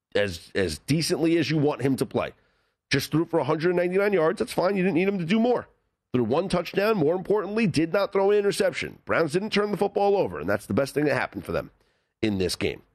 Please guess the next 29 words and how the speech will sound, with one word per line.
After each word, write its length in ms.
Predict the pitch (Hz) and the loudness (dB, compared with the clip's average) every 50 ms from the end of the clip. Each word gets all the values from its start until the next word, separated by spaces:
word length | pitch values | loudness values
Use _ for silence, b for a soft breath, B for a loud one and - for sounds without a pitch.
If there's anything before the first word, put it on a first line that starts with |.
| _ _ _ _ _ _ _ _ _ _ _ | _ _ _ _ _ _ _ _ _ _ _
But 260 | - 139 135 135 - _ _ _ _ _ _ _ - | -2 0 0 -2 -4 _ _ _ _ _ _ _ -2
he 100 | 135 139 | 0 0
goes 280 | 127 135 123 120 - - | 2 2 0 0 0 0
under 360 | - 131 139 143 135 151 147 123 | 0 0 0 2 0 0 0 0
his 180 | 135 131 117 | -2 -4 -4
passing 380 | - 143 139 139 139 - 135 127 | -2 -2 -2 -2 -2 0 0 0
yardage 300 | 135 135 131 120 107 - | 0 0 -2 -4 -6 -4
prop. 300 | - 143 139 139 - - | -2 -2 0 -2 -2 -4
So 300 | - - - 123 127 139 | -4 -2 0 0 0 2
does 260 | 120 135 135 131 - | 0 0 -2 -2 -4
Case 340 | - - 143 131 117 - - | -4 -4 -2 -2 -2 -4 -6
Keenum. 520 | - - - 156 156 151 156 151 156 156 - b b b b b b b b | -4 -2 0 2 2 2 2 0 -2 -4 -8 b b b b b b b b
Uh, 400 | 107 107 107 104 104 101 98 95 | -2 0 0 2 2 0 0 0
Teddy 240 | - - 139 135 | 0 -2 -2 -2
Bridgewater 500 | 110 90 131 139 113 113 131 139 135 131 | -2 0 -2 -2 0 0 0 0 0 0
did 320 | 117 90 - 156 180 175 - | -2 0 0 -2 -2 -2 -2
throw 200 | - 196 190 185 | 0 0 2 2
an 60 | 165 | 2
interception, 680 | 151 165 165 147 - - 151 156 - - - 175 208 190 | 2 2 2 2 0 0 -2 -2 -2 -2 -2 -2 -2 -2
so 140 | - 131 | 0 0
he 120 | 110 113 117 | 0 0 0
goes 260 | 113 127 113 107 92 | 0 0 0 0 0
over 240 | 110 107 107 110 104 | 0 0 0 -2 -2
the 240 | 98 95 90 85 78 | -2 -2 -4 -2 -2
half 320 | - 104 101 107 - - | -2 -2 -2 -2 -4 -6
a 40 | 98 | -10
point 320 | - - - 104 101 - - | -8 -4 -4 -4 -2 -2 -4
interception 720 | 104 101 - 85 - - - 131 131 131 - - 131 123 | -4 -4 -4 -4 -2 0 0 0 0 -2 -2 -2 -2 -2
prop. 400 | 120 - 139 131 131 - _ b | -2 -2 0 0 0 -2 _ b